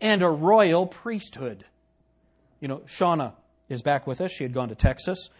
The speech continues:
to visit her family, and she often will say to me that, that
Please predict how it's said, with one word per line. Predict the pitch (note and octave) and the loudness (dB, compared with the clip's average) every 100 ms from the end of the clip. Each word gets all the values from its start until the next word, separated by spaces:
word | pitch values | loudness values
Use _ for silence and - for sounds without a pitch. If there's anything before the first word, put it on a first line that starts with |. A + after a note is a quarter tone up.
| - _ _ _ | -20 _ _ _
to | - A#2 | -10 -6
visit | B2+ A#2 | -4 -6
her | A2+ | -10
family, | - E3 F3+ C3 C3 - _ _ _ - - | -2 0 0 -2 -6 -10 _ _ _ -16 -6
and | C#3 | -6
she | - G#3 | -2 4
often | E3 F3 G3 D#3+ B2+ A#2 _ _ _ _ _ _ _ _ _ _ _ - | 6 6 4 -2 -4 -10 _ _ _ _ _ _ _ _ _ _ _ -4
will | E3 D#3+ | 0 0
say | - A3 | 2 0
to | G#3 | 0
me | D3+ B2 | -2 -4
that, | A#2+ B2 | -8 -12
that | C3 C3 | -10 -10